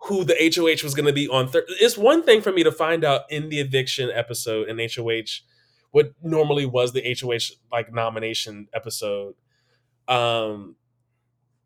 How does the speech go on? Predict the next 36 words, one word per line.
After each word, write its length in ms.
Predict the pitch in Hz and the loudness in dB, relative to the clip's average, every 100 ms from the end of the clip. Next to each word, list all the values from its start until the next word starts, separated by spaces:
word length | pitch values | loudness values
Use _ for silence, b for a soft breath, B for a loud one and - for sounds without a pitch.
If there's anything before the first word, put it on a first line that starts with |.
| _ _ _ | _ _ _
we 140 | 175 180 | -4 2
normally 380 | 180 190 190 | 2 4 2
get 240 | 165 160 160 | 2 0 0
that 160 | 156 | -2
on 160 | 120 131 | -2 -2
a 80 | 135 | -2
Thursday, 600 | 160 170 - 95 82 101 | -2 -4 -6 -8 -8 -12
but 120 | 110 120 | -8 -2
y'all 280 | 143 180 | 0 0
had 260 | 185 175 151 | -2 -2 -4
the 100 | 147 | -2
audacity 600 | 131 131 127 135 135 127 | -2 -2 0 -2 -2 -6
to 100 | 113 | -6
tell 240 | 110 135 120 | -6 -4 -4
me 140 | 127 | -4
a 120 | 101 | -4
day 440 | 117 117 117 123 127 | -4 -2 0 0 -2
early, 640 | 113 123 113 98 98 98 _ b b b b - | -2 -2 -2 -6 -12 -18 _ b b b b -12
"Don't 260 | 117 127 139 | 2 4 6
look 220 | 139 165 | 4 2
for 100 | - | 0
no 120 | 170 | 2
new 180 | 156 151 | 2 2
H 200 | 127 131 | 0 0
O 100 | 127 | -2
H 160 | 127 127 | -2 -2
on 140 | 117 | -4
Thursday 420 | 110 110 110 - 107 | -2 -2 -2 -4 -6
'cause 140 | 113 | -6
we 100 | 123 | -2
not 160 | 123 120 | -2 0
talking 300 | 139 123 113 | 0 0 -2
about 180 | 104 101 | -4 -4
that 120 | 101 | -6
on 120 | 101 | -4
Thursday." 440 | 107 104 104 98 | -6 -6 -10 -14